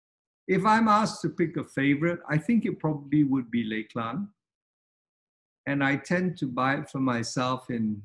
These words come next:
Magnum bottles to share with friends. It's, you're getting into Grand Cru category here. And it has been suggested by a wine writer that,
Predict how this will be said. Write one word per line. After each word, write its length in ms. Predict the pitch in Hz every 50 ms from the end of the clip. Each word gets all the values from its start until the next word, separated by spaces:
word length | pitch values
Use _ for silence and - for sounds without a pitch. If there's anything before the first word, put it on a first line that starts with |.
| 107 113
Magnum 440 | 117 117 120 120 123 131 127 123 113
bottles 640 | 117 113 - - 131 131 131 143 147 - - - -
to 60 | 120
share 320 | - - - 123 120 120
with 200 | 117 110 104 -
friends. 760 | _ - 120 110 104 104 104 110 120 - - - - - _ _ _ _ _ _ _ _ _ _ _ _ _ _ _ _ -
It's, 680 | - 151 156 165 151 - - - - - - - _ _ _ _ _ _ _ _ _ _ 220 190
you're 220 | 135 147 165 165
getting 460 | 165 160 185 185 165 - 202 185 180
into 800 | 165 160 156 - - 143 139 131 131 131 127 127 127 127 127 - - - - - - - -
Grand 560 | - 135 151 151 156 160 156 156 156 151 156
Cru 580 | - - 175 160 151 151 147 147 143 143 147 - _ _ _ _ _ _ _ _ _ _ _ - 175 - - - - 160
category 520 | 151 - - 139 127 127 127 127 120 120
here. 360 | 120 117 110 107 104 113 113 - - _ _ _ _ _ 143 151 165 165 170 - - 151 143
And 140 | 139 139 143
it 80 | 151 -
has 280 | 175 190 208 208 170 175
been 200 | 190 185 185 160
suggested 680 | - - 156 131 - 160 151 135 - - 160 156 151 131
by 300 | 131 127 127 123 123 123
a 80 | 120
wine 360 | 120 123 131 135 135 131 135
writer 460 | 131 127 123 123 123 - - 127 123 113 117
that, 160 | 117 113 -